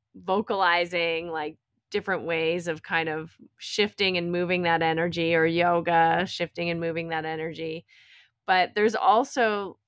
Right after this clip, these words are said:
like, the reverse of that, which is exactly that pattern that you're talking about of, like, doing, right? And getting stuck in that busyness and that doing where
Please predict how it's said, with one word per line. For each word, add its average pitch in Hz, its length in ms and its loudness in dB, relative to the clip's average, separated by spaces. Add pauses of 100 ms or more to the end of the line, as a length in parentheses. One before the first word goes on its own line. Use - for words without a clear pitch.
(100)
like, 175 260 0
the 190 80 -2
reverse 196 480 0
of 196 120 -4
that, 160 340 4
which 170 280 -2
is 180 300 -4
exactly 175 540 -2
that 170 200 -4
pattern 165 360 -2
that 151 100 -6
you're 165 120 -4
talking 254 380 -4
about 165 220 0
of, 160 160 -8
like, 165 260 -2 (120)
doing, 196 540 0
right? 160 360 -6
And 185 120 -6
getting 170 260 -2
stuck - 420 -4
in 180 100 -4
that 156 300 -4
busyness 180 580 -2
and 175 120 -8
that 160 220 -4
doing 165 680 -2 (580)
where 160 600 0